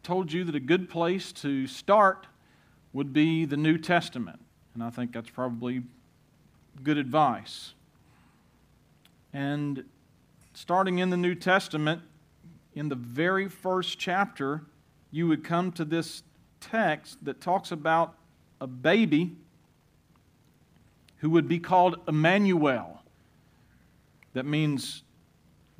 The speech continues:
God with us. You would read writers talking about Jesus tabernacling with humans,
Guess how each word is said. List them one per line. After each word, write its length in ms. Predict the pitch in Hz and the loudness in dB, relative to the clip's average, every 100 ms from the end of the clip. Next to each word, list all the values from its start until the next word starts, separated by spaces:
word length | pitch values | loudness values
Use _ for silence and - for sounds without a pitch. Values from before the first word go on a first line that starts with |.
| 117 | -4
God 440 | 151 160 165 143 | 2 6 6 4
with 240 | 135 160 127 | 2 2 2
us. 560 | 117 95 - - - - _ _ _ _ _ _ _ _ _ _ _ _ _ | -4 -6 -12 -16 -18 -20 _ _ _ _ _ _ _ _ _ _ _ _ _
You 100 | 143 | 0
would 120 | 160 | 2
read 320 | 156 175 151 - _ _ _ - | 4 2 0 -8 _ _ _ -2
writers 800 | 143 165 185 175 165 165 160 - | 4 6 8 6 4 4 -4 -10
talking 360 | - 196 185 170 | 2 2 2 0
about 280 | 160 160 151 | 2 2 2
Jesus 560 | 127 196 170 170 - | -2 -2 -2 -4 -6
tabernacling 1160 | - - 214 214 202 185 190 185 170 165 160 156 | -10 0 4 6 4 4 2 0 -2 -2 0 4
with 440 | 170 180 151 139 - - _ | 6 6 4 -2 -16 -20 _
humans, 880 | - 180 180 160 117 104 110 - - | -4 0 2 2 0 -6 -12 -14 -16